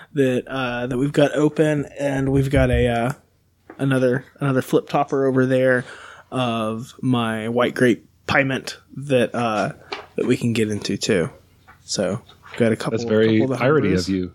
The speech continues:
Speaker 2: to have your
Speaker 1: Yar.
Speaker 2: own brewed stuff.
Speaker 1: And they're, they're pretty, like, these, uh,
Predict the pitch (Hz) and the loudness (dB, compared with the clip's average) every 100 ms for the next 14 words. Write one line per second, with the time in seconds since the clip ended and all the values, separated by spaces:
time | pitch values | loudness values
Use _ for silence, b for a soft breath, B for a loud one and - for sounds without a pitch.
0 | - - 104 98 101 104 107 104 104 107 | -8 0 2 2 2 0 -2 0 2 2
1 | 104 - 113 117 170 180 170 160 156 151 | 0 -2 -2 0 2 2 4 4 4 4
2 | 156 156 180 147 139 B B B 135 131 | 2 2 2 4 0 B B B -6 0
3 | 165 147 135 120 | 0 2 -2 -4